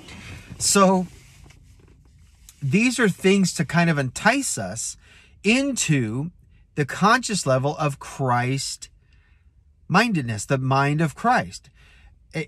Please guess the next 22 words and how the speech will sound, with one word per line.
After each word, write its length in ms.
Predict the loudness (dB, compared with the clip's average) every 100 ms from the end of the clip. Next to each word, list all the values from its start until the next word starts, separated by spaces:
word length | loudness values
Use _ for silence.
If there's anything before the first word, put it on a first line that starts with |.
| -12
eh, 140 | -12 -6
because 280 | 0 2
we 80 | 2
can't 280 | 0 0 0
obtain 460 | 0 0 0 0 2
that 240 | 2 2
through 140 | 0
the 200 | 0 0
egoic 400 | 0 0 2 0
world. 500 | 0 0 2 2 0
We 100 | -2
can't 240 | -2 0 0
attain 340 | -2 -2 0
that 220 | 0 0
through 180 | -2 -6
all 340 | -4 0 2 4
of 200 | 2 0
our 240 | -2 0
learning 540 | 0 -2 0 2 2 2
and 100 | 0
our 140 | -2
education, 840 | -4 -6 -4 0 0 0 0 -2